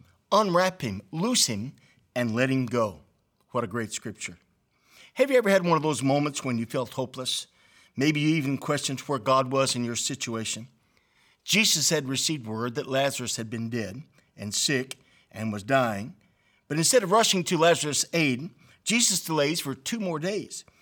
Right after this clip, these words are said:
So by the time Jesus arrives, Lazarus has been passed for four full days.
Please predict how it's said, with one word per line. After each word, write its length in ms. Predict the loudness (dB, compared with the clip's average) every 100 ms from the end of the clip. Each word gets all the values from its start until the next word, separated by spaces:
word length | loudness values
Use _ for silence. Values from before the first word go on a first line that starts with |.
| _ -20
So 140 | -8 -2
by 120 | 0
the 100 | 0
time 300 | 2 2 2
Jesus 420 | 0 0 -2 -2
arrives, 480 | 0 2 2 -2 -6 -18 _
Lazarus 540 | 2 4 4 0 -6 -8 _
has 180 | -4 -4
been 200 | -2 -6
passed 500 | -4 -2 -2 -2 -8
for 120 | -12
four 380 | -10 -8 -6 -6
full 240 | -10 -12
days. 460 | -10 -12 -12 -16 -18